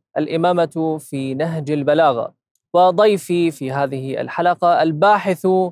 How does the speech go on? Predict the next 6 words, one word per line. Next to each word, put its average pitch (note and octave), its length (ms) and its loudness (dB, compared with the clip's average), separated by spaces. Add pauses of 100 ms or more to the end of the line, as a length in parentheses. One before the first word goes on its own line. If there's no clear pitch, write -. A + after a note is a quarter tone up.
(420)
في D3+ 220 -2
كتاب D3+ 380 0
نهج D3 460 -2
البلاغة F3 840 0 (280)
الأستاذ C#3+ 760 0
هاني D3+ 580 -4